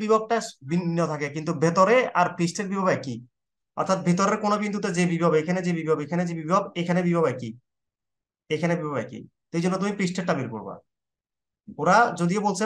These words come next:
point three meter দূরে বিভব কত, আহ, বিভব কত, আহ, এখানে বল না বিভবের কথা বলছে, বিভব কত তুমি বের করবো হচ্ছে পয়েন্ট ফাইভ মিটারে বিভব কত সেটা, অর্থাৎ এখানে বিভব কত এটা বের করবা, এখানেটা বের করবা না। কেন বের করবা না? কারণ ভেতরে বিভব যত পৃষ্ঠেও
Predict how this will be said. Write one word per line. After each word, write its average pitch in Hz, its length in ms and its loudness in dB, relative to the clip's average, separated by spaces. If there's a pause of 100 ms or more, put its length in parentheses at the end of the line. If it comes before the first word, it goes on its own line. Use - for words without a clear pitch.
(120)
point 190 240 4 (160)
three 185 200 -4
meter 214 240 0 (420)
দূরে 170 220 4 (160)
বিভব 180 260 2
কত, 151 120 -4 (100)
আহ, - 160 0
বিভব 175 200 2 (100)
কত, 208 120 0 (1000)
আহ, 131 240 0
এখানে 180 180 0 (120)
বল 160 200 8
না 160 120 6
বিভবের 165 280 -2
কথা 127 180 -2
বলছে, 123 180 -6 (140)
বিভব 165 260 0
কত 196 120 2 (180)
তুমি 202 120 0 (100)
বের 196 160 0
করবো 202 200 -2
হচ্ছে 220 160 2 (120)
পয়েন্ট 202 200 4 (100)
ফাইভ 190 160 4 (140)
মিটারে 226 320 2 (380)
বিভব 185 260 2
কত 190 100 -2 (100)
সেটা, 175 200 -2
অর্থাৎ 175 160 -4 (120)
এখানে 208 220 0
বিভব 185 180 0
কত 175 120 0
এটা 139 140 -4
বের 113 140 -4
করবা, 92 180 -14 (580)
এখানেটা 196 300 2
বের 160 160 -2
করবা 113 220 -4
না। - 40 -12 (160)
কেন 175 200 2
বের 208 160 -4
করবা 214 240 2
না? 254 40 4 (500)
কারণ 165 160 2 (100)
ভেতরে 185 340 4
বিভব 220 220 2
যত 220 120 0 (140)
পৃষ্ঠেও 214 360 2